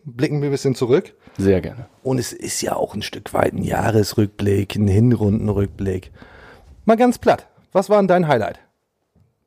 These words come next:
Speaker 1: der Hinrunde?
Speaker 2: Mein Highlight der Hinrunde? Mein Highlight der Hinrunde war mit Sicherheit irgendwie eigentlich nur eine Kleinigkeit, aber mein persönliches Highlight der Hinrunde ist, jetzt muss ich eben kurz überlegen, und dann weiß ich's doch, ähm,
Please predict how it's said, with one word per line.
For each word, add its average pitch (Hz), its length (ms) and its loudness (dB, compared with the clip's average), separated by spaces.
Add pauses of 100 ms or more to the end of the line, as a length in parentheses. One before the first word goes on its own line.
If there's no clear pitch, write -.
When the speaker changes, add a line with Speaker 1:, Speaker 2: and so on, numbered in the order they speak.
Speaker 1:
der 104 80 -6
Hinrunde? 92 360 -8 (500)
Speaker 2:
Mein 156 300 2
Highlight 160 340 -2
der 151 100 -2
Hinrunde? 98 380 -4
Mein 120 200 2
Highlight 175 300 2
der 147 100 2
Hinrunde 170 500 0
war 147 140 4
mit 143 120 -2
Sicherheit 135 400 -2
irgendwie 127 300 -2
eigentlich 120 240 -2
nur 117 100 0
eine 107 100 0
Kleinigkeit, 101 640 0
aber 101 140 2
mein 104 160 0
persönliches 113 440 0
Highlight 131 300 0
der 101 80 -2
Hinrunde 143 420 0
ist, - 320 0
jetzt 120 140 -2
muss 127 120 2
ich 117 60 -4
eben 110 120 -4
kurz - 240 -2
überlegen, 143 500 0 (2000)
und 110 100 -4
dann 98 100 -2
weiß 104 160 -2
ich's 98 120 -8
doch, 117 340 2
ähm, 120 680 4